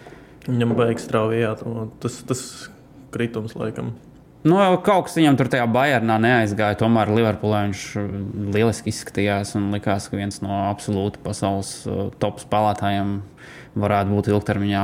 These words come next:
Speaker 2: bet, ā, nu, redzēs, kā viņam, protams, turies.
Speaker 1: Tad viņš tev tāds
Speaker 2: Viņi jau,
Speaker 1: lielākais.
Speaker 2: zin kā, Arābi jau tagad mistiski cer uz kaut kādu Champions League vietu, tā kā.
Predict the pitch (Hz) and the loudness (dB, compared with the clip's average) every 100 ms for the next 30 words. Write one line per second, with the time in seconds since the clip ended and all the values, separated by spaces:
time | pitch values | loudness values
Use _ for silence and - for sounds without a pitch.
0 | 101 98 - 110 101 95 117 123 107 95 | 0 -4 -2 0 0 2 0 0 0 -2
1 | 95 95 98 101 98 98 92 98 - - | -2 -2 -2 -2 -4 -6 -6 -6 -12 -4
2 | 101 98 101 - - - - - - 123 | -2 -2 -6 -10 -20 -20 -20 -20 -6 -4
3 | 113 113 120 113 110 117 117 113 110 104 | -2 -2 -2 0 0 4 6 6 4 4
4 | 127 135 113 104 - - - 92 104 131 | 4 4 2 -2 -8 -18 -4 2 4 4
5 | 127 120 123 120 117 117 123 135 120 - | 4 4 2 2 2 2 2 2 0 -2
6 | - 131 135 113 117 104 104 - 123 143 | 0 0 0 0 -2 2 0 2 2 4
7 | 131 139 135 165 - 123 143 - - - | 6 6 4 4 4 6 6 4 2 0
8 | - 135 - | 2 0 2